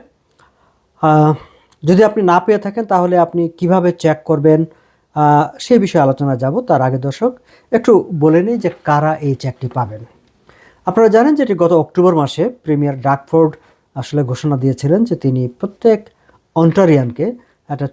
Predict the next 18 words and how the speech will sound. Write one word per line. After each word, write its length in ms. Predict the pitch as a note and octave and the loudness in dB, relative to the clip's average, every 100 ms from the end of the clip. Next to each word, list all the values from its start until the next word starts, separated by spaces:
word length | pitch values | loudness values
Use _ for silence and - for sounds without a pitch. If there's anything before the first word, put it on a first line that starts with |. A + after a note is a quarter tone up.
| _ _ | _ _
এককালীন 680 | - E3+ - C#3 C3+ F#3+ A#3 - | -2 -2 -2 -2 0 0 -4 -2
টু 120 | G3 | 0
হান্ড্রেড 300 | D#3 C#3+ C3 | 0 -2 -2
ডলারের 400 | C3 B2+ B2+ B2+ | -2 0 -2 -6
একটি 300 | C#3+ C3+ C#3+ C#3 - | -8 -10 -10 -12 -6
রিবেট 380 | D#3 D#3 E3+ E3 | 0 2 2 0
চেক 160 | C#3 C3 | -6 -10
পাঠাবেন, 340 | B2 B2+ D#3 G3+ | -10 -10 -10 -6
কারণ 380 | B2 B2 A#2+ A#2+ _ _ _ | -4 -2 -4 -10 _ _ _
এই 220 | B3+ A#3+ | 0 2
যে 160 | A3+ E3 | 2 0
দ্রব্যমূল্যের 760 | A2+ D#3 C#3+ D3 D3 D3 C#3+ | 2 0 2 0 0 0 -2
ঊর্ধ্বগতি 800 | D3 D#3+ C3 C3+ C3 C3+ C#3 C#3 | -2 -6 -4 -4 -4 -6 -6 -6
এবং 280 | C3 C3 C3+ | -8 -8 -6
অর্থনীতিতে 640 | D3 - - C#3 C3 C#3 C3+ | -6 -8 -6 -6 -6 -6 -6
এক 140 | B2+ | -6
ধরনের 280 | A#2+ C3 C3 | -6 -6 -6
চাপ 400 | - C#3 C3 - | -2 0 0 -4